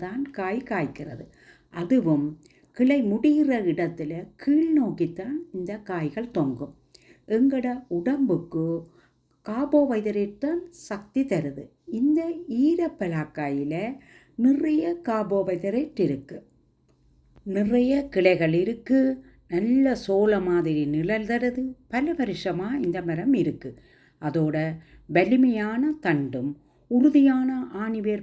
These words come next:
பக்கவேர் கொண்டு மரத்துக்கு இருக்கிற அத்தனை லட்சணம் இருக்கிற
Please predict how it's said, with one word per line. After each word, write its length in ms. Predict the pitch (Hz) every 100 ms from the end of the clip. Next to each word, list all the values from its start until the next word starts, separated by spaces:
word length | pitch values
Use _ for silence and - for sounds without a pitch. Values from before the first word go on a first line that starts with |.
| -
பக்கவேர் 520 | 180 - 190 190 180 170
கொண்டு 240 | 165 208 269 233 185
மரத்துக்கு 600 | 208 277 277 311 285 285
இருக்கிற 480 | 277 277 269 269 277 - 208
அத்தனை 480 | - - 339 320 208 175
லட்சணம் 560 | 185 - 254 233 190 170
இருக்கிற 320 | 165 180